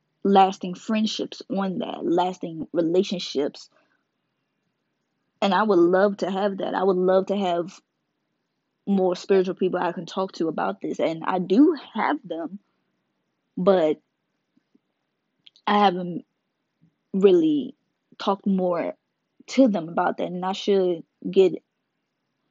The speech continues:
in the habit of talking to them more and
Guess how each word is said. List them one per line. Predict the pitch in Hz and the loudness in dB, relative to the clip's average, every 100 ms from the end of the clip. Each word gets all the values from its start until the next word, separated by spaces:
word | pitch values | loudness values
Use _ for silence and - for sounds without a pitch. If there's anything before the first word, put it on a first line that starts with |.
| _ _ _ _ | _ _ _ _
in | 202 | -2
the | 190 | -2
habit | 185 185 175 | -2 -2 0
of | 160 185 | -2 -6
talking | - 214 220 214 | -4 -4 -2 -2
to | 185 | -2
them | 175 | -4
more | 175 170 170 185 165 | -4 -4 -4 -4 -6
and | - 170 160 160 170 | -8 -8 -8 -10 -14